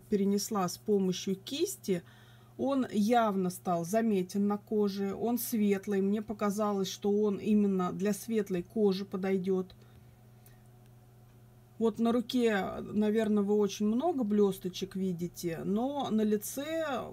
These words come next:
он лучше лег. Как-то вот, знаете, буквально две-три блесточки,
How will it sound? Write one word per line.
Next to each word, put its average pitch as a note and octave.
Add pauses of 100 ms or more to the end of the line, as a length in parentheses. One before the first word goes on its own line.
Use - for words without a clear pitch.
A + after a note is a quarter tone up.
(540)
он A3
лучше A3
лег. C4+
Как-то G#3+
вот, F#3+
знаете, A3
буквально G3+
две-три F#3+
блесточки, B3